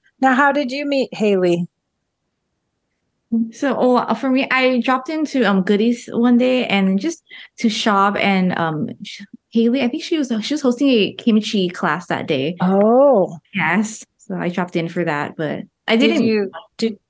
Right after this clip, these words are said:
Speaker 1: did you learn to make kimchi from Haley?
Speaker 2: Oh, no, I didn't. I was just there to shop. <laughs> Yes.
Speaker 1: Oh, okay. She's, she's a great food person from what I can tell. And she listens to those podcasts. So everybody say, "Hey,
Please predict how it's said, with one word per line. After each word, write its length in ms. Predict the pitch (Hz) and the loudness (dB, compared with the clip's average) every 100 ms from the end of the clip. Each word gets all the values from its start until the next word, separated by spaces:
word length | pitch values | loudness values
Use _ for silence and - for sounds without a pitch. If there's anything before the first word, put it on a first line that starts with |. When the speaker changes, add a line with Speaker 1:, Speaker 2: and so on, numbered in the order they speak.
| - - | -20 -6
Speaker 1:
did 160 | 208 214 | -2 0
you 200 | 226 208 | 0 2
learn 340 | 214 214 233 | 2 4 2
to 140 | 262 | 2
make 220 | 240 226 226 | 2 2 0
kimchi 400 | 226 226 247 240 | -2 0 0 2
from 240 | 254 240 | 4 6
Haley? 360 | 220 190 208 415 - _ _ _ - - | 6 6 6 4 0 _ _ _ -10 0
Speaker 2:
Oh, 100 | 285 | 4
no, 120 | 254 240 | 6 6
I 160 | 220 | 4
didn't. 320 | 190 196 190 190 | 4 4 4 2
I 60 | 214 | 2
was 140 | 262 | 0
just 140 | - - | 0 2
there 120 | 208 | 2
to 80 | 202 | 2
shop. 400 | 208 170 - - | 2 0 0 -4
<laughs> 260 | - - - | -18 -14 0
Yes. 260 | 220 220 226 | 2 4 6
Speaker 1:
Oh, 460 | 226 220 208 208 208 | 8 8 6 6 2
okay. 440 | 202 190 165 180 175 _ - 370 359 _ - - _ | 0 -2 0 -2 -6 _ -2 0 0 _ -20 -20 _
She's, 640 | - - 254 269 - - _ _ - | -4 -2 -2 -4 -10 -16 _ _ -14
she's 400 | - 240 277 240 | -6 -4 -4 -2
a 120 | 196 | -2
great 540 | 180 190 196 202 190 _ _ - | -2 -2 0 0 -2 _ _ -4
food 280 | 190 190 190 | -2 -2 -2
person 560 | 180 175 - 180 180 | -2 0 0 0 0
from 180 | - 185 | 0 2
what 160 | 185 170 | 4 4
I 100 | 180 | 2
can 140 | 190 | 2
tell. 300 | - 202 202 | 4 6 6
And 240 | 185 190 185 | 6 4 2
she 180 | 214 | 2
listens 480 | 190 190 - 214 - | 4 2 2 0 2
to 60 | 208 | 4
those 200 | 190 180 | 4 2
podcasts. 720 | - 180 185 - 226 233 - | 0 0 2 2 4 4 2
So 300 | 202 190 180 | 4 6 4
everybody 500 | 190 202 208 196 190 | 2 2 2 2 4
say, 260 | 196 185 | 6 6
"Hey, 800 | 185 262 277 285 277 269 262 262 | 6 6 8 8 8 8 6 4